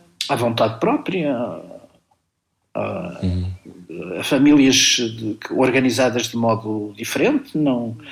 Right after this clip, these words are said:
Speaker 2: Uhum.
Speaker 1: não tradicional. Portanto, eu acho que em relação à, à, à eutanásia, isto agora escureceu, escureceu, eh, mas, eh, quando voltar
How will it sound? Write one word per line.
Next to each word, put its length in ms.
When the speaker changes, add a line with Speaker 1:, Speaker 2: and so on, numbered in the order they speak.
Speaker 2:
Uhum. 160
Speaker 1:
não 160
tradicional. 760
Portanto, 380
eu 140
acho 180
que 80
em 20
relação 500
à, 60
à, 80
à 60
eutanásia, 760
isto 300
agora 220
escureceu, 760
escureceu, 640
eh, 340
mas, 960
eh, 600
quando 340
voltar 520